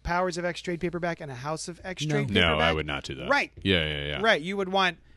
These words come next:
Speaker 1: House of X one,
Speaker 3: Yes.
Speaker 1: Powers of X one,
Speaker 3: Yeah.
Speaker 1: House of X two, Powers of
Speaker 3: I'd
Speaker 1: X two.
Speaker 3: want some way of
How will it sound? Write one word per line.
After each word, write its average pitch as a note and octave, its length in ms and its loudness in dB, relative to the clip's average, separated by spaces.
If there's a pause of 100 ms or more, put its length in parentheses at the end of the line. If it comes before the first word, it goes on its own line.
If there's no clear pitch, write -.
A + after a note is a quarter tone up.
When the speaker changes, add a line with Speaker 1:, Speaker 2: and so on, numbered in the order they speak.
Speaker 1:
House G3 260 0
of F3+ 80 -4
X F#3+ 160 0
one, G3+ 80 4
Speaker 3:
Yes. F3 340 2
Speaker 1:
Powers F3 300 -2
of D#3+ 100 -10
X E3 240 -4
one, D#3 380 -6
Speaker 3:
Yeah. E2+ 240 2
Speaker 1:
House E3+ 240 -6
of E3 80 -8
X D#3 180 -8
two, D#3+ 260 -6
Powers D3+ 300 -4
of C3+ 60 -10
Speaker 3:
I'd C3 80 6
Speaker 1:
X E3 80 4
two. F3 60 6
Speaker 3:
want F3 300 6
some D3 460 0
way A#2+ 600 2
of F#2+ 680 2